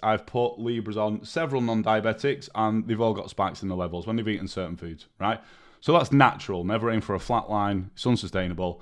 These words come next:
It's just a fucking daft goal. So we're gonna get a spike, right? I think we can all agree on that. If I was to go and eat a meal and I was at nine moles, right? And I'm gonna get a spike.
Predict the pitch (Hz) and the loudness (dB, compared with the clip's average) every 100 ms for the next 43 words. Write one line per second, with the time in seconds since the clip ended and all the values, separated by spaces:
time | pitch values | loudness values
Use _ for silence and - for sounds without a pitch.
0 | - - 92 95 92 - 87 87 - 87 | -16 -12 -10 -8 -10 -8 -6 -6 -8 -12
1 | 82 - - _ _ - 143 143 151 175 | -12 -14 -20 _ _ -2 2 2 4 4
2 | 165 151 110 - 104 92 90 92 82 - | 6 6 4 -2 -2 -2 -4 -6 -4 -6
3 | 113 110 127 107 101 107 92 101 85 87 | -6 -2 2 2 0 -4 -2 -2 -2 -4
4 | 85 - _ _ _ _ _ _ _ _ | -6 -8 _ _ _ _ _ _ _ _
5 | - 180 - 202 202 156 131 135 139 151 | 0 0 4 6 8 6 2 2 4 6
6 | 151 147 127 139 143 98 92 101 - 113 | 6 4 4 2 4 2 0 -2 -2 0
7 | 127 131 131 127 - _ _ 110 113 117 | 2 2 2 0 0 _ _ 0 4 4
8 | 117 113 101 87 82 - - _ - 85 | 4 2 2 0 -6 -14 -20 _ -10 -6
9 | 101 117 - _ _ _ _ _ _ _ | -4 -6 -10 _ _ _ _ _ _ _
10 | _ _ - 127 127 143 139 127 110 - | _ _ 0 2 4 4 6 4 2 2
11 | 135 113 92 87 - | 4 6 4 -2 -12